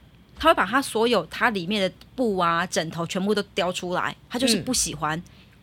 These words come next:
Speaker 1: 后来才发现太香了。
Speaker 2: 嗯。
Speaker 1: 所以后来你去上专访的时候，你提到那个，就是那个什么
Speaker 2: 洗衣机的部分。
Speaker 1: 布类洗洁液。
Speaker 2: 嗯。
Speaker 1: 天哪，我整个觉得说，我要试，我要买，
Speaker 2: 嗯。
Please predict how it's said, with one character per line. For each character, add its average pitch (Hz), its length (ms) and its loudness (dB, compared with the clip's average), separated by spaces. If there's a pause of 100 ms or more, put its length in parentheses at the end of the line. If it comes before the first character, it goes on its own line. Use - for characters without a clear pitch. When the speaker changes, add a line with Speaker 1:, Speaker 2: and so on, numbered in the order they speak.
Speaker 1:
后 254 140 -2
来 175 100 2
才 165 160 -6
发 170 180 -4
现 175 200 -4 (260)
太 202 340 0
香 151 440 -4
了。 - 180 -12 (180)
Speaker 2:
嗯。 214 720 0
Speaker 1:
所 311 120 0
以 294 40 0
后 302 160 0
来 233 120 0
你 208 140 -4
去 233 160 -4
上 226 260 -2
专 202 260 -4
访 147 220 -8
的 147 80 -6
时 160 180 -2
候， 160 300 -2 (100)
你 170 80 -6
提 175 200 -6
到 196 180 -2
那 196 120 -2
个， 170 300 -4
就 208 120 -8
是 220 160 0
那 208 140 0
个 185 100 -2
什 175 120 -8
么 131 200 -10 (140)
Speaker 2:
洗 - 240 -6
衣 226 120 0
机 208 120 6
的 208 160 4
部 180 160 0
分。 175 80 -4
Speaker 1:
布 170 60 -2
类 143 60 -4
洗 - 120 -6
洁 147 100 -6
液。 175 220 -10
Speaker 2:
嗯。 196 200 -4 (920)
Speaker 1:
天 339 260 4
哪， 262 260 8 (120)
我 247 120 -2
整 214 160 2
个 196 60 -2
觉 233 160 -2
得 214 80 2
说， 220 280 0
我 202 200 4
要 247 180 8
试， 190 400 2 (240)
我 202 160 2
要 254 180 6
买， 190 300 2
Speaker 2:
嗯。 - 120 -16